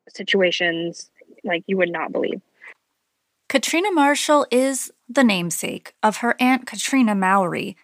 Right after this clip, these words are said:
Speaker 2: the oldest sister of the Mowry girls, Joanne and Deborah, all born in the early sixties.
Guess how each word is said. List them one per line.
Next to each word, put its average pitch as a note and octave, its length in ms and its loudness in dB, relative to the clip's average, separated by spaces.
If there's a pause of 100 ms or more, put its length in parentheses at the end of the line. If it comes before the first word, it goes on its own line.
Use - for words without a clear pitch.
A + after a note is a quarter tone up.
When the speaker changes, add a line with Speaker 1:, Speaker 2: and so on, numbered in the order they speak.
(240)
Speaker 2:
the - 100 -6
oldest G3 380 -2
sister G3 580 -2
of G#3 160 2
the B3 60 -2
Mowry A#3+ 380 2
girls, - 520 -8
Joanne G#3+ 680 0
and F#3 180 -4
Deborah, F3+ 480 2 (420)
all B3+ 220 6
born G#3 520 0 (280)
in A#3+ 160 4
the D4 160 4
early F3+ 260 0
sixties. - 880 -8